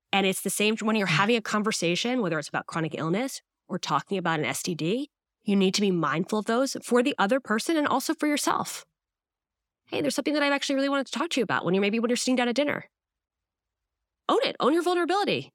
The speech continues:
Speaker 2: Yeah.
Speaker 1: "That sometimes doesn't make me feel very good. I really like you. I really care about you. I'm really excited to take the relationship to the next level."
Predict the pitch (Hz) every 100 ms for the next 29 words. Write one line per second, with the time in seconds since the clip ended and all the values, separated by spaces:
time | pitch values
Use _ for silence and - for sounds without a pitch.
0 | _ 196 190 180 - _ - - 330 339
1 | 330 311 330 320 330 - 277 262 262 233
2 | 247 262 277 - 208 226 262 214 214 -
3 | 214 202 202 - 190 202 - 240 214 175
4 | 185 208 208 - 180 180 202 196 175 175
5 | 170 160 151 - 190 - 170 160 - 135
6 | 151 233 392